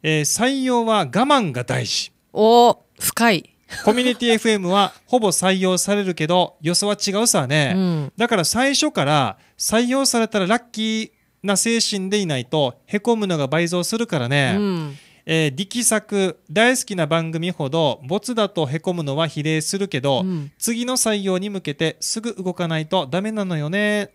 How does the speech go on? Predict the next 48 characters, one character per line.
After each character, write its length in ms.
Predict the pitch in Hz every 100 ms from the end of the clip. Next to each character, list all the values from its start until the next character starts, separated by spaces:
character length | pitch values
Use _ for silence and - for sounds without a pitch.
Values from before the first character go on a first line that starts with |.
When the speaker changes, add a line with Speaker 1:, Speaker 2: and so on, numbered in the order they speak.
| _
Speaker 1:
と 80 | -
い 40 | 135
う 40 |
こ 80 | 120
と 100 | 104
で。 140 | 92 _ _ _ _ _ _ _ _ _ _ _ -
Speaker 2:
お 1000 | 160 165 170 160 156 151 147 143 143 139
ー。 20 |
Speaker 1:
は 80 | 131
い。 40 |
う 20 | 95
ん。 40 | - _ _ _ _ _ _ _ _ _ _ _ _ _ _
Speaker 2:
と 160 | - 196
も 200 | 220 220
ぶ 120 | 214
ん 80 | 208
さ 140 | 196
ん 80 | 180
な 100 | 180
ら 120 | 202
で 100 | 202
は 160 | 196 190
と 80 | 196
い 80 |
う 60 | 175
か。 360 | - 160 151 139
Speaker 1:
う 80 | 208
ん。 240 | 170 104 _
Speaker 2:
い 140 | - 185
や 580 | 185 175 170 165 160 160
ー、 40 |
な 100 | 175
る 80 | 180
ほ 120 | 170
ど 100 | 170
ね。 240 | 165 262 349 _ _ _ _ _ _ _ _ _ _ -
Speaker 1:
意 100 | 262
外 240 | 311 311
と 320 | 294 277 247
力 420 | - - 339 294
抜 140 | 190 233
い 60 |
て 120 | 247 269
る 100 | 262
時 300 | 247 233 233
の 380 | 233 220 185 196
Speaker 2:
う 60 |
ん。 480 | 190 175 160 147